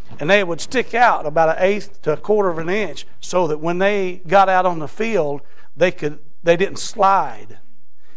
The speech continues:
You don't want to be in battle with a sword and have some guy seven foot tall coming after you and you fall down. The end ain't gonna be in your favor. So he says, "You know what you need to do? You need to have your feet shod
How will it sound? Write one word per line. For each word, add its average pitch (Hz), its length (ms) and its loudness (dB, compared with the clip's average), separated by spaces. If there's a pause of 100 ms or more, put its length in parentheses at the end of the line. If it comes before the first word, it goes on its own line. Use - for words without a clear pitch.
(120)
You 165 100 -2
don't 277 240 6
want 254 160 0
to 233 60 -2
be 226 280 -2
in 175 140 -2
battle 185 380 6
with 151 160 0
a 143 60 -4
sword 202 400 2
and 143 60 -4
have 175 200 0
some 196 220 -2
guy 180 300 6
seven 185 300 -2
foot 180 240 -4
tall 180 500 4 (240)
coming 175 280 2
after 165 280 0
you 175 180 -2
and 165 220 -2
you 190 100 0
fall 180 320 4
down. 160 440 0 (400)
The 156 120 -2
end 196 280 0
ain't 170 160 -2
gonna 175 180 2
be 170 140 -2
in 160 100 -2
your 160 140 -2
favor. 180 460 -2 (1040)
So 180 440 4 (180)
he 196 120 0
says, 165 300 0
"You 202 80 -2
know 220 80 0
what 220 240 0
you 220 80 -2
need 202 240 -4
to 208 60 0
do? 226 100 0
You 190 240 -4
need 208 220 -4
to 131 60 -6
have 156 240 2
your 135 100 -6
feet 196 300 -4
shod 143 460 -2